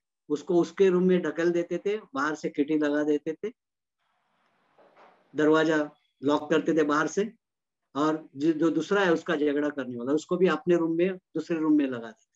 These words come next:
उसको भी lock करते थे। और हम बच्चे लोग,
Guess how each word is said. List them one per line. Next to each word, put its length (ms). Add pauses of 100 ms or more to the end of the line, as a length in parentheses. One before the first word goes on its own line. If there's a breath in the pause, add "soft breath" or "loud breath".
(580)
उसको 260
भी 100
lock 300
करते 260
थे। 200 (840)
और 100
हम 160
बच्चे 300
लोग, 300